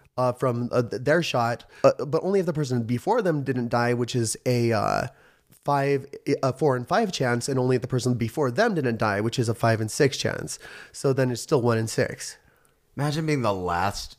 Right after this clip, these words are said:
Speaker 2: two people.
Speaker 1: Oh, I know. Being like, "Well, I, I'm, I'm,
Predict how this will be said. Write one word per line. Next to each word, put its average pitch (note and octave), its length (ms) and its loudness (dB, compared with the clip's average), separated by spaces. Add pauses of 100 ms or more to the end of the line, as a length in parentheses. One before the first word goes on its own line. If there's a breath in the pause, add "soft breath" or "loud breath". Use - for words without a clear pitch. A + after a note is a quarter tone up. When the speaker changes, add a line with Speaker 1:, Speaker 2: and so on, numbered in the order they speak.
Speaker 2:
two F2 360 -8
people. E2 640 -8 (640 soft breath)
Speaker 1:
Oh, G3+ 120 4
I E3+ 160 2
know. E3+ 280 2
Being D3 280 0
like, C3 320 0
"Well, E3+ 280 0
I, D#3 140 0 (140)
I'm, D#3+ 220 0
I'm, D#3+ 260 0